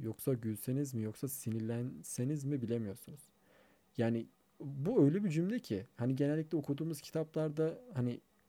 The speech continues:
karakterlerle özdeşleşmek isteriz. Ama Narcissus öyle bir karakter ki, hani "Şimdi anlıyorum kırılmış kalplerin nedenini." dediği zaman onunla özdeşleşmek isterseniz, eğer bir narsist olarak görmüyorsanız kendinizi,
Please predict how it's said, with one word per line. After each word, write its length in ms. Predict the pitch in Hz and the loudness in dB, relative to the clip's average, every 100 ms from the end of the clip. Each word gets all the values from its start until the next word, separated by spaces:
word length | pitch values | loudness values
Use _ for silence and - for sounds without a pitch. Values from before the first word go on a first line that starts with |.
| _ - - | _ -20 0
karakterlerle 580 | 127 120 151 151 160 | 2 4 2 2 0
özdeşleşmek 680 | - 117 120 - 127 - 127 | 0 0 0 -2 -4 -4 -6
isteriz. 420 | - - - - - - - - - | -6 -10 -12 -14 -20 -20 -20 -20 -2
Ama 280 | 139 185 156 | 2 4 4
Narcissus 500 | 135 139 - 180 175 | 4 2 -2 -6 -6
öyle 300 | 135 127 160 | 0 2 2
bir 60 | 190 | 0
karakter 560 | 123 123 127 185 190 | 2 0 0 -2 -4
ki, 180 | - 127 - - - _ | -6 -8 -10 -20 -20 _
hani 260 | 117 120 - - - | 0 2 0 -8 -10
"Şimdi 340 | - 190 220 202 | -2 0 2 0
anlıyorum 540 | 139 135 127 120 113 | 2 2 2 2 -2
kırılmış 380 | - 120 117 117 | -2 -2 -2 -4
kalplerin 600 | - 117 113 120 117 110 | -4 -4 -2 -2 -2 -2
nedenini." 520 | 113 110 113 110 104 107 - - - | -4 -2 -2 -4 -6 -10 -14 -20 -4
dediği 400 | 120 110 120 127 | 0 0 2 0
zaman 420 | 151 127 113 139 185 - - - _ | 2 0 0 -2 -6 -16 -20 -20 _
onunla 340 | 120 120 175 | 0 2 2
özdeşleşmek 1200 | - 110 117 131 - 135 135 - - 190 170 - 214 220 | 0 -4 2 2 2 -2 -4 -6 -10 -4 -4 -4 -12 -10
isterseniz, 840 | - - 151 180 165 160 180 180 | -10 -2 0 0 -2 -4 -4 -2
eğer 280 | 127 127 147 | 2 2 4
bir 80 | 139 | 2
narsist 520 | 135 135 151 - 127 | 2 0 -4 -8 -4
olarak 340 | 127 147 143 | 0 0 2
görmüyorsanız 580 | 139 160 196 147 127 113 | 4 4 2 0 -2 -2
kendinizi, 600 | - 113 110 113 135 208 | -2 -2 0 -2 -2 -4